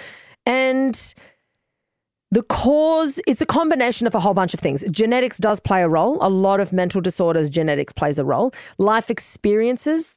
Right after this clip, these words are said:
traumatic experiences, abuse, situations of neglect or abandonment. And in some cases, very emotionally stressful events can set off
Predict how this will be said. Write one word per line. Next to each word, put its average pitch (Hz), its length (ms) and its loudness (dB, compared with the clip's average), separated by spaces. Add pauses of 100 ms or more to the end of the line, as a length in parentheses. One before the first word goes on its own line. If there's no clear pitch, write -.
(120)
traumatic 190 540 0
experiences, 180 800 -2
abuse, 185 760 0 (120)
situations 170 600 -2
of 165 120 0
neglect 165 580 0
or 165 160 2
abandonment. 175 1040 -2 (440)
And 214 140 2
in 226 60 0
some 240 260 0
cases, 240 540 0 (120)
very 214 560 0
emotionally 196 580 0
stressful - 500 -2
events 151 340 -2
can 160 160 -2
set 143 260 -2
off 143 180 -2